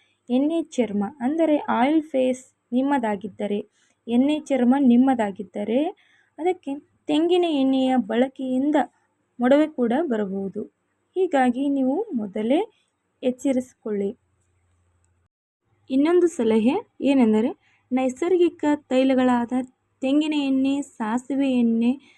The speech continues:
ಹಾಗೂ ಬಾದಾಮಿ ಎಣ್ಣೆ ಉತ್ತಮ. ಇಲ್ಲವಾದರೆ ಉತ್ತಮ ಕಂಪನಿಯ ತೈಲಗಳನ್ನು ಬಳಸಿ ನಿಮ್ಮ ತ್ವಚೆಯ ಸೌಂದರ್ಯ ವೃದ್ಧಿಸಿಕೊಳ್ಳಿ. ಯಾವುದೇ ಹೊಸದಾದ ಎಣ್ಣೆಯನ್ನು ನಿಮ್ಮ ಚರ್ಮಕ್ಕೆ ಅಪ್ಲೈ ಮಾಡುವ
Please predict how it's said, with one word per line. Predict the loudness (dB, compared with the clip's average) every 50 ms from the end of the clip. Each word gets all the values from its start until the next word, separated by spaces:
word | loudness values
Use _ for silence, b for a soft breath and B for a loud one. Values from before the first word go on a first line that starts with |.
| b b b b b b b _
ಹಾಗೂ | -2 0 0 0 0 0 -2 -2
ಬಾದಾಮಿ | -2 -2 -2 -4 -4 -2 0 0 2 0 0 0 2 2
ಎಣ್ಣೆ | 2 2 2 0 0 -2 -8 _ _ _ _ _ _ _ _ _ _ _ -6
ಉತ್ತಮ. | -6 -6 -4 -4 -2 -2 -2 -2 -4 -6 -12 _ _ _ _ _ _ _ -4
ಇಲ್ಲವಾದರೆ | 0 2 2 2 4 4 4 4 4 2 0 0 0 -2 -2 -4 _ _ _ _ _ _
ಉತ್ತಮ | -8 -8 -8 -8 _ -6 -4 -4 -2 -2
ಕಂಪನಿಯ | -2 0 0 2 2 2 2 2 2 2 0 -2
ತೈಲಗಳನ್ನು | -2 -4 _ -2 0 2 2 2 2 0 0 0 2 2 2 2 2
ಬಳಸಿ | 0 0 0 0 -2 -6 -4 -4 -4 -4 -4 _ _ _ _ _ _ _ _
ನಿಮ್ಮ | -2 0 2 2 2 2
ತ್ವಚೆಯ | 0 0 -4 -4 -2 0 0 2 2 0
ಸೌಂದರ್ಯ | 0 -2 -2 0 0 2 2 2 2 2 0 0 0 -2 -4 -8 _ _ _ _ _ _ -4
ವೃದ್ಧಿಸಿಕೊಳ್ಳಿ. | 0 2 2 2 2 2 0 4 2 2 2 2 0 0 2 2 2 2 0 -4 -8 _ _ _ _ _ _ _ _ _
ಯಾವುದೇ | 0 0 2 2 2 0 0 0 0 0 0
ಹೊಸದಾದ | 0 -2 -2 -2 -2 -2 -2 0 0 0 2 2 4 4
ಎಣ್ಣೆಯನ್ನು | 6 6 6 6 6 4 2 2 0 0 0 0 -2 -2 0
ನಿಮ್ಮ | 0 2 2 2 0
ಚರ್ಮಕ್ಕೆ | 0 -2 -2 -4 0 2 2 0 0 0 _ -8 -8 -8 -12
ಅಪ್ಲೈ | -16 -16 _ _ _ -4 -2 -2
ಮಾಡುವ | 0 0 0 0 2 2 0 0